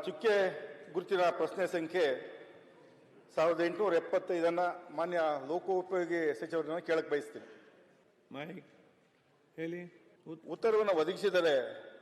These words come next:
Speaker 1: ಅಧ್ಯಕ್ಷರೇ, ಆದರೆ ಹೆದ್ದಾರಿ, ರಾಜ್ಯ ಹೆದ್ದಾರಿ ನಂಬರ್ ಒಂಬತ್ತು, ಯಲಹಂಕದಿಂದ ಹಿಂದೂಪುರಕ್ಕೆ ಹೋಗುವಂಥ ಒಂದು ರಸ್ತೆ, ವಯಾ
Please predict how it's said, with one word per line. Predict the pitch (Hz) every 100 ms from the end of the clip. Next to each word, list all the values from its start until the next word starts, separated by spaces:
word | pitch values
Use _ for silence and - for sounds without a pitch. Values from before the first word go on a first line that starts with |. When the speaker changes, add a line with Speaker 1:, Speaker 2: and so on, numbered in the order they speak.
| 151
Speaker 1:
ಅಧ್ಯಕ್ಷರೇ, | 139 165 160 139 160 - - - - _ _ _ - - - - -
ಆದರೆ | 156 214 208 143 139 - - - - - - - _ _
ಹೆದ್ದಾರಿ, | 160 180 214 220 220 170 120 - -
ರಾಜ್ಯ | 156 180 202
ಹೆದ್ದಾರಿ | 190 196 190 196
ನಂಬರ್ | 180 139 170 123 - -
ಒಂಬತ್ತು, | 151 156 180 190 - 151 - - - - - -
ಯಲಹಂಕದಿಂದ | 143 190 226 220 196 196 202 202 147 147 - - - - - - _ _ _ _ -
ಹಿಂದೂಪುರಕ್ಕೆ | 185 233 233 208 214
ಹೋಗುವಂಥ | 196 185 185 202
ಒಂದು | 180 156
ರಸ್ತೆ, | 160 - 170 - - - - -
ವಯಾ | 165 185 185 180 180 -